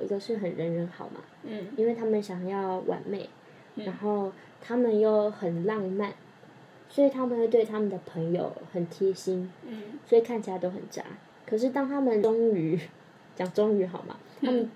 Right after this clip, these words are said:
Speaker 1: 真的有另一半的时候，
Speaker 2: 对。
Speaker 1: 他们似乎不太会去对其他的，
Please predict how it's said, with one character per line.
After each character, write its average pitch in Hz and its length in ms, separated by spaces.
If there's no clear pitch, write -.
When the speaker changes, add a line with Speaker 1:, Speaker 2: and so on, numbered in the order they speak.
Speaker 1:
真 262 240
的 226 200
有 165 220
另 208 220
一 170 120
半 - 200
的 - 80
时 - 280
候， - 120
Speaker 2:
对。 247 120
Speaker 1:
他 - 140
们 285 180
似 233 420
乎 202 100
不 170 240
太 196 240
会 185 280
去 - 340
对 160 280
其 - 280
他 180 300
的， - 280